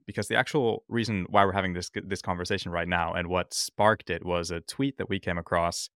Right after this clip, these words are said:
by a founder of another exchange that you had then responded to. And I'm paraphrasing here, but that tweet pretty much laid out that it's interesting to see that a lot of exchanges that started off more centralized have become,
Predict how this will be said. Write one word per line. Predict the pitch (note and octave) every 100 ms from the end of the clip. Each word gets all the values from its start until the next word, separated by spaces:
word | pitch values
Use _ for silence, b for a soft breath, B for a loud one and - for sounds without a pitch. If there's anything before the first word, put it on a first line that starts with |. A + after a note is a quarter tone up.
| _ -
by | F2 F2 F2 -
a |
founder | - G2 F2+ F2
of | F2 E2+ - -
another | F#2 F2+ F2 E2+ _ -
exchange | - - G2+ F2 G2+ - - G2
that | F2+
you | G2+
had | G#2+
then | F#2 F2+
responded | - G2 G2 F#2 -
to. | E2+ E2+ - _ _ - B
And | G2+ F#2+
I'm | G#2+
paraphrasing | G#2 A2+ A2 G2 F2+
here, | E2+ E2+ E2+
but | F2 F2 - _
that | G2+ G#2+ -
tweet | A2+ G#2
pretty | - F#2
much | F2+ F#2
laid | F#2
out | F2+ F2+ F2
that | E2+ E2+ _ _ _ _ -
it's | -
interesting | G#2+ B2+ - A#2
to |
see | - G#2+ F2+ F2 - -
that | F2+
a |
lot | G2+
of | G2+
exchanges | G2+ G2 F#2 F2+ -
that | F2
started | - F#2 F2+
off | F2 E2+ - - _ _
more | F2+ F2
centralized | G2 F#2+ F2+ E2+ E2 E2+ - - _
have | - F2+
become, | F2 F2+ G2 F2+ F2+ F2